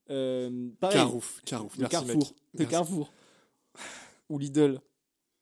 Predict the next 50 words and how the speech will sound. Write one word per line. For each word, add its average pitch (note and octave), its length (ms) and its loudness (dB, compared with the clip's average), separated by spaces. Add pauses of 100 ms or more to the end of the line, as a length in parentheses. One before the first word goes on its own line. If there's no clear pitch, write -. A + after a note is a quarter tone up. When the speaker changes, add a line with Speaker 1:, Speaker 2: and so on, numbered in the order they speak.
(120)
Speaker 1:
Ou D3 220 8
Auchan. D#3 360 8
Speaker 2:
<laughs> - 1040 4
Speaker 1:
Ou B2 200 0
Intermarché. D3 720 4 (640)
Speaker 2:
Merci, A#2 240 -6
mec, G2+ 120 -6
c'est - 120 -14
bien. G2 100 -10 (1120)
Speaker 1:
Ou D3 140 0
l'épicerie - 500 6
Speaker 2:
Oui, E3 100 12
Speaker 1:
du D3 60 10
Speaker 2:
non, D#3+ 60 8
Speaker 1:
coin. G3+ 80 12
Speaker 2:
mais E3 60 10
c'est G3 60 10
Speaker 1:
Bon, G3 60 12
Speaker 2:
bon, F#3 60 12
on E3+ 40 10
a, D3+ 40 10
Speaker 1:
j'arrête. D#3 220 10
Speaker 2:
enfin, D3 100 10
on C#3+ 40 8
a C#3 60 8
compris, D3+ 260 0
là, A#2 280 2
ouais. A#2 80 0
Speaker 1:
Je C3+ 60 -2
m'arrête. C#3 360 0 (140)
Speaker 2:
Je - 60 -12
pense - 120 -2
qu'on A#2+ 100 -4
a A2 40 -2
compris. D3 120 2
Speaker 1:
Euh, C#3+ 340 4
je C3 120 -4
m'égare. B2+ 440 0 (120)
Euh, D3 260 4
Speaker 2:
<laughs> D#3+ 60 -2
Speaker 1:
mais, D#3 240 4 (180)
mais, C#3 160 -6 (140)
et D3+ 80 0
genre, C#3+ 180 -2 (100)
le D#3 80 -2
sport, - 260 -2
c'est - 80 -8
pareil, G3 260 2
tu - 120 -4
vois. C3+ 140 -2